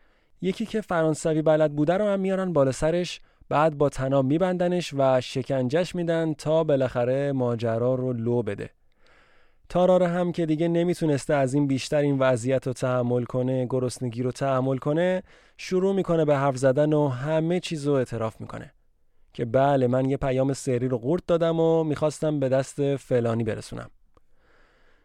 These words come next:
یه چند ساعتی پروسیا صبر می‌کنن تا تاراره عملیاتش رو انجام بده. زمانش که رسید می‌بینن که بله، مثل که دروغ نمیگفته.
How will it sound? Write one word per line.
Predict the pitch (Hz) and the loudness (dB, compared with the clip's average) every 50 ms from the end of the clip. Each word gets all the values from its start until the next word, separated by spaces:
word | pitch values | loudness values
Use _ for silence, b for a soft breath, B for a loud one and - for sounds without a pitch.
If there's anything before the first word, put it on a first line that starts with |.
| _ _ - | _ _ -4
یه | 139 160 190 | -2 -2 -2
چند | - - 185 180 160 | 0 0 0 0 0
ساعتی | - 180 170 175 175 - 202 196 185 | 0 0 0 0 0 -2 -4 -4 -2
پروسیا | - 185 170 160 - - 165 170 175 | -2 -2 -2 -2 -2 -2 0 0 0
صبر | - - - 170 170 175 180 | 0 0 0 0 0 0 0
می‌کنن | 180 185 170 175 180 180 180 175 | -2 -2 -2 0 0 0 0 0
تا | - - 160 165 165 | 0 0 2 2 2
تاراره | - - 165 151 139 135 135 151 | 0 0 0 2 4 4 4 4
عملیاتش | 165 160 147 143 135 135 131 127 131 147 175 - 180 160 - 165 | 4 4 4 4 4 2 2 2 2 0 0 0 -4 -6 -2 -2
رو | 151 | 0
انجام | 135 123 113 127 120 107 | 0 0 0 -2 -2 -4
بده. | 101 107 113 113 - - - - _ _ _ _ - - - _ - _ | -4 -8 -10 -14 -16 -20 -20 -20 _ _ _ _ -20 -20 -20 _ -16 _
زمانش | - 107 117 117 127 151 170 175 175 165 - | -6 -2 0 2 4 4 2 2 0 -2 -2
که | - 170 | -2 0
رسید | 165 160 - - 175 175 170 b b b b b b - | 0 -2 0 0 0 0 0 b b b b b b -4
می‌بینن | 143 127 120 120 127 143 156 165 | 0 0 2 2 4 2 2 0
که | - - 165 | -2 -4 -4
بله، | 147 131 139 147 160 160 147 135 127 131 147 147 131 | -2 2 4 6 6 6 4 4 4 4 4 4 2
مثل | 123 139 143 - | 2 0 -4 -4
که | - 185 | -6 -8
دروغ | 175 175 - 147 147 170 185 180 | -6 -4 -2 0 2 2 2 2
نمیگفته. | 170 180 202 196 139 123 110 - - 104 95 | 2 0 0 0 -2 -2 -4 -4 -8 -10 -12